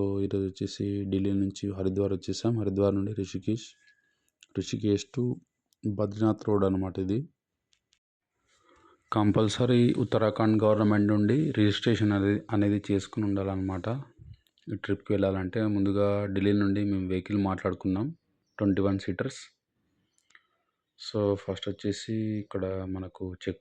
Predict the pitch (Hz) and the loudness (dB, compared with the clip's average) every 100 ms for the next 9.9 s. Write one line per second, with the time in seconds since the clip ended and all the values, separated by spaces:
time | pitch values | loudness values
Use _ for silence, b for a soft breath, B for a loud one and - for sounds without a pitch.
0 | - 101 - 101 92 101 - 98 95 120 | -2 -2 -2 -2 -2 -4 -4 -2 -2 -4
1 | 113 98 - 104 104 101 95 - 165 196 | -4 -6 -6 -6 -4 -6 -6 -8 -10 -10
2 | _ b b _ _ - 95 92 95 92 | _ b b _ _ -12 -10 -10 -12 -12
3 | 92 90 _ - 92 98 98 95 - 92 | -14 -18 _ -6 -2 0 0 -2 -2 -2
4 | 90 92 90 87 113 - _ b b b | -2 -4 -8 -6 -8 -10 _ b b b
5 | - 101 95 - 101 98 95 110 95 92 | -4 0 0 -2 0 0 -2 -2 -2 -2
6 | 98 95 120 _ _ _ _ _ _ _ | -4 -4 -8 _ _ _ _ _ _ _
7 | _ _ _ _ _ _ B B B B | _ _ _ _ _ _ B B B B
8 | B - - 104 101 101 - 101 101 104 | B -14 -6 -2 -2 -2 -2 -2 0 0
9 | 101 - 104 101 95 92 101 107 | -2 -2 -2 0 -2 -2 -4 -2